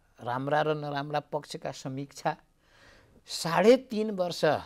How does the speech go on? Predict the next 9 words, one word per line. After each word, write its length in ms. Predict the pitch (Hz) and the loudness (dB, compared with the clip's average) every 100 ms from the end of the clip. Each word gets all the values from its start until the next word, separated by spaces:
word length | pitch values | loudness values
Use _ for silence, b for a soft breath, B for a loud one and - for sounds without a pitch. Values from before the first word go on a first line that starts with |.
| - _ - | -12 _ -6
नौ 220 | 131 170 | 0 2
राष्ट्रिय 360 | 202 156 - 160 | 2 0 -2 -4
महाधिवेशनदेखि 1040 | 147 139 139 135 131 131 117 110 160 196 - - _ _ | -4 -6 -6 -6 -6 -8 -10 -8 -8 -8 -14 -20 _ _
चार 360 | - 165 170 185 | -2 4 6 4
वर्ष, 300 | 175 143 - 160 170 - - | 0 -6 -4 -4 -6 -16 -12
भनौँ 220 | 123 147 | -8 -6
न, 60 | 139 | -8
चार 400 | - 160 180 175 | -4 -2 -2 -2
वर्ष 320 | 165 131 | -4 -4